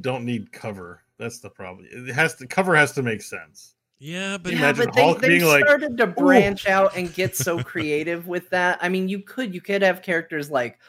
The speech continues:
Speaker 3: Hulk and Wolverine, where it's fine for them to just stand out in the open and get shot, but that's maybe not cool for a Spider-Man. He's
Speaker 2: Yeah.
Speaker 3: gotta
Speaker 1: Okay.
Speaker 3: take cover up in the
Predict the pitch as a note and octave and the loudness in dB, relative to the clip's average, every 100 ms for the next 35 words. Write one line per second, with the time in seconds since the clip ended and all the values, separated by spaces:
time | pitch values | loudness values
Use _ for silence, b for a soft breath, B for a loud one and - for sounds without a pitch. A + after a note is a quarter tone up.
0 | b b - G3+ G3 E3+ D3+ D#3+ D#3+ D#3 | b b 2 2 4 -2 0 2 0 -2
1 | F3 F3 E3+ D3+ C#3+ C#3 C#3 - B2+ B2 | -2 0 -2 0 2 2 0 -8 -6 -4
2 | D3 D3 D3+ C#3+ C#3 C3+ C#3+ - - C#3 | -4 -6 -4 -4 -4 -8 -8 -8 -6 -4
3 | C3+ C3+ C3+ C#3 C3+ C3+ C#3+ C#3 C3 C3 | 0 -2 -2 -4 -4 -4 -6 -8 -6 -8
4 | - - C3 C3+ - B2 - B2+ - B2+ | -8 -4 0 0 -2 -10 -6 -6 -6 -8
5 | B2+ B2+ A#2+ - _ C3 C3 - A#2+ G#2+ | -8 -8 -8 -10 _ -12 -12 -10 -10 -10
6 | - A2 B2+ B2+ C3 B2+ B2+ B2+ B2+ _ | -10 -8 -8 -8 -10 -10 -10 -12 -16 _
7 | _ _ - E3+ F#3 C3+ B2 A2+ - D#3+ | _ _ -14 -8 -2 0 0 -4 -6 -8
8 | A#2+ - D3 C#3 C#3 C3+ C#3+ B2+ A#2+ G#2+ | -8 -4 -4 0 0 -2 -4 -8 -8 -8
9 | G#2 | -14